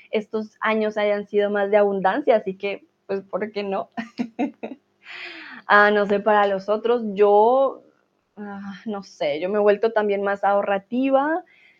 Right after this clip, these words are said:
pero a la vez he podido gastar un poquito más, entonces es como, ah, sí, una combinación entre las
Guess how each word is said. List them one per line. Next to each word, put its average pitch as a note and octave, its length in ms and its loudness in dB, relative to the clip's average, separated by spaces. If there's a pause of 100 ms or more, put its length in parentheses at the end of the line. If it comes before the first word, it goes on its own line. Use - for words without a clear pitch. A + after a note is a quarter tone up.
(120)
pero A3 140 6
a G#3 40 6
la G3+ 120 4
vez F#3+ 180 2
he G3 60 -6
podido G3 300 -2
gastar F#3+ 340 -10
un F#3 100 -8
poquito F3+ 400 -14
más, D4+ 520 0
entonces G#3 540 -6 (180)
es - 100 -20
como, F#3 460 -8 (840)
ah, F3 360 -8 (160)
sí, - 220 -20 (300)
una F#3+ 520 -2
combinación G3 960 0
entre G3 280 -6
las E3+ 220 -6